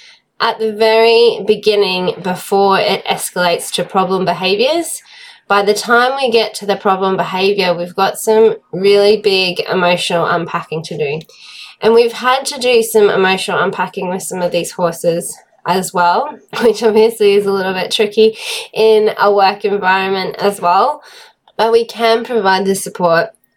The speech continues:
and we can help them emotionally unpack, and they can still perform if we have some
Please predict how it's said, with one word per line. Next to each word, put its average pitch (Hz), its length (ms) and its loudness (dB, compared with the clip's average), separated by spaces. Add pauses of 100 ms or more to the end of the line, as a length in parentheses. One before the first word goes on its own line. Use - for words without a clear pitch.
(200)
and 190 140 4
we 202 140 4
can 233 280 0
help 214 300 -2
them 180 140 -2
emotionally 170 540 0
unpack, 156 640 -4 (380)
and 180 200 0
they 175 140 2
can 180 220 -4
still 180 320 0
perform 202 720 -2 (520)
if 247 380 -2
we 226 180 4
have 190 540 -4
some 226 480 0